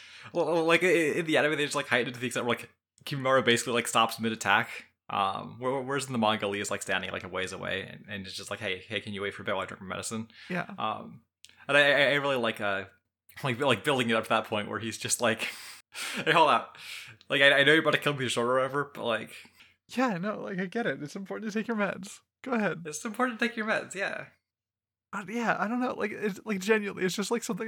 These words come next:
Speaker 2: like, a little bit sweet, right? Like, I don't, I don't know. Like, it's really, it's really characterful. It's really, um, I don't, I don't, I don't know. Just, like, it just, like,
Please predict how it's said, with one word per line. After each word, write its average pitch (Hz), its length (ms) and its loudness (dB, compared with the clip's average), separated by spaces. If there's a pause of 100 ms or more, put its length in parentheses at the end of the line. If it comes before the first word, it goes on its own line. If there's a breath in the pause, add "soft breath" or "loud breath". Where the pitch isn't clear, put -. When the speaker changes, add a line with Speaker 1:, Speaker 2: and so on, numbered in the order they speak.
Speaker 2:
like, 202 140 -4
a 202 60 -6
little 190 240 -2
bit 190 160 -4
sweet, 202 360 -6
right? 165 200 -2
Like, - 180 -10
I - 60 -6
don't, 196 120 -4
I - 60 0
don't 226 140 0
know. 277 100 -2
Like, - 220 -6
it's 175 200 -6
really, 220 360 -2
it's 202 140 -6
really 208 180 -4
characterful. 202 640 0
It's 175 240 -4
really, 190 340 -4
um, 170 540 -4 (520)
I 196 60 -4
don't, 240 100 0
I - 80 2
don't, 254 140 -2
I 269 120 0
don't 269 120 0
know. 233 220 4
Just, 175 200 -2
like, 220 200 2
it - 180 -4
just, - 220 -2
like, 220 180 -2